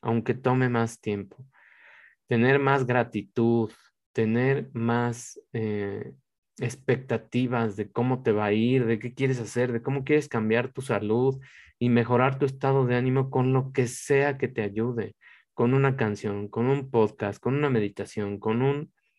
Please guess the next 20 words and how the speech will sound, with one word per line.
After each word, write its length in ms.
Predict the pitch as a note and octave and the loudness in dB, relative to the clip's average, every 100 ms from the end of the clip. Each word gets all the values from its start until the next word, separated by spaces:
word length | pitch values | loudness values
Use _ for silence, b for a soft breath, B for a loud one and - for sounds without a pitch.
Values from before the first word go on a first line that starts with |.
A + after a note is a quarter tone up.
| _ - | _ 0
diario, 640 | A#2+ G#2+ G#2+ G#2 G#2+ - _ _ _ _ | 2 2 2 0 -2 -6 _ _ _ _
lo 220 | B2+ C#3+ | 2 2
que 100 | D3 | 2
sea. 380 | C3+ B2 G2+ G#2 _ _ | -4 -2 -6 -10 _ _
También 460 | A#2+ B2 C3+ D#3+ D#3 | 0 4 6 4 4
todo 220 | D#3+ D3 | 2 2
esto 240 | C#3 D3 | 0 -2
nos 160 | C3+ C3 | -2 -4
está 200 | - B2+ | -2 0
ayudando 380 | B2+ B2+ B2 B2 | 2 2 0 0
a 40 | |
empatizar 580 | A#2 A#2+ B2 C3 C3+ C3+ | -2 0 -2 0 -2 0
con 140 | B2+ | 0
otras 260 | B2 C3+ C3 | -2 -2 -2
personas 580 | A#2+ G#2+ B2 C3 B2+ - | -2 -4 -2 -2 -2 -4
que 60 | |
están 260 | - A#2+ A#2+ | -8 -4 -2
sufriendo 680 | C3 B2+ - C3 C#3 C#3+ B2+ | -4 -10 -2 2 4 2 0
la 100 | G#2 | -2
enfermedad, 720 | G2+ G2 G2 G2 G2 G#2+ | -2 -8 -6 -6 -4 -4